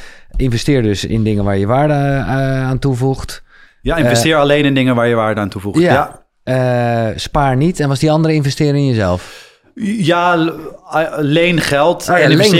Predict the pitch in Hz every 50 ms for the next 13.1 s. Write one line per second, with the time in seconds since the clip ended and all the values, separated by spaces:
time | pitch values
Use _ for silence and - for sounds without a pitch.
0 | 170 160 156 147 143 139 127 - 127 123 135 139 135 147 147 127 98 107 123 147
1 | 185 180 156 127 117 120 143 131 123 135 143 139 139 131 - 143 135 - 135 135
2 | 135 127 - 131 127 123 127 123 110 117 107 - - - 117 101 117 117 - -
3 | - - 120 117 - 120 - - 135 120 110 117 113 101 104 113 120 - - -
4 | - 117 110 107 101 - - 117 104 104 101 107 117 110 - 110 113 107 104 -
5 | _ _ - 123 127 127 127 123 139 135 135 139 120 107 - - 127 120 123 120
6 | 113 101 117 120 135 143 131 127 120 117 135 143 143 139 123 - 135 - 127 -
7 | - 143 160 170 160 156 - 156 160 147 139 131 135 143 156 156 156 147 - -
8 | 139 135 131 131 131 139 135 135 135 135 131 127 139 131 131 135 143 143 139 139
9 | 139 135 131 131 139 131 117 127 135 127 - 127 127 123 135 127 123 120 - -
10 | - - - - - - - 139 120 127 123 101 120 127 151 151 147 - - 139
11 | 139 147 131 - - 131 135 131 123 117 127 127 135 139 135 135 131 123 127 120
12 | - 180 170 - 151 123 113 - - - - 113 117 123 120 123 127 123 - -
13 | -